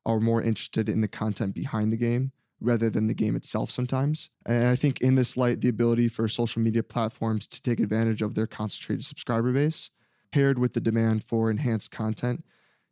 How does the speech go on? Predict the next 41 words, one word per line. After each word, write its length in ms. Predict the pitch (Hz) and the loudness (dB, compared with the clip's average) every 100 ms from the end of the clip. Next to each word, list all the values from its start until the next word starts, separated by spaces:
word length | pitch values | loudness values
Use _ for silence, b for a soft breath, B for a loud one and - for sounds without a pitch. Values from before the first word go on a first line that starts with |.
| - | 0
is 160 | 127 | 2
an 80 | 123 | 2
integration 520 | 117 127 123 113 - 113 | 2 2 2 2 0 0
that 200 | 110 - _ _ _ - | 0 -4 _ _ _ 0
we 160 | 123 | 2
will 220 | 107 110 | 4 2
see 300 | 113 131 127 | 2 2 0
increasingly 540 | 117 113 120 110 131 127 | 0 -2 -2 0 0 0
over 200 | 123 123 | 0 0
the 100 | 135 | 0
years. 300 | 135 151 - _ _ - | 0 -2 -8 _ _ -4
I 20 | |
think 180 | 131 151 | 2 4
in 120 | 139 | 4
the 140 | 123 123 | 4 4
end, 260 | 123 120 - b b b b b - | 4 2 -2 b b b b b 0
the 80 | 127 | 2
debate 280 | 123 123 | 4 4
will 140 | 113 117 | 4 2
continue 440 | 120 110 113 113 | 0 0 2 0
to 160 | - - | 0 0
be 320 | 110 113 110 - _ _ 123 | 4 4 4 -2 _ _ -4
between 340 | 127 - 120 | -2 2 2
distribution 580 | 110 113 113 113 107 113 | 4 2 0 0 0 -2
and 80 | 101 | -4
content, 480 | 107 107 - 135 - _ _ _ _ _ | -4 -4 0 -2 -2 _ _ _ _ _
but 120 | 127 120 | 2 4
in 140 | 117 | 4
a 60 | 113 | 4
marketplace 520 | 113 - - 120 - | 2 -2 -2 -2 0
where 100 | 110 | -2
consumers 540 | 113 110 117 110 107 | -2 -2 0 0 0
will 80 | 107 | -2
be 160 | 107 110 | 0 0
exposed 680 | - - 110 110 107 - _ - | -2 -2 0 2 0 -6 _ -4
to 120 | 123 | 0
an 60 | 113 | 2
intense 600 | 110 - 110 - - - - | 0 -2 0 0 -2 -6 -4
variety 440 | 127 113 107 113 | 0 2 2 2
of 100 | 110 | 0
providers, 640 | - 107 107 113 123 - | -2 -2 0 2 0 -2